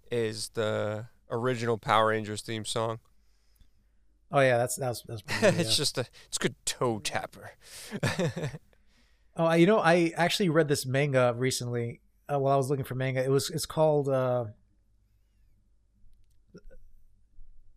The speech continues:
Speaker 2: I f-, I forget what it's called, but it's something Rangers. But it was, it's like,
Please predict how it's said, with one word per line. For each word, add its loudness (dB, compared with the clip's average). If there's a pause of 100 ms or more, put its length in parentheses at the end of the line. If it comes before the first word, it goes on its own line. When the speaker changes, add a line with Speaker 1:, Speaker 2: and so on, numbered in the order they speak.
(120)
Speaker 2:
I -8
f-, -10
I -8
forget 2
what 0
it's -8
called, -2
but 0
it's -2
something 4
Rangers. 0
But 0
it 4
was, 4
it's 2
like, 2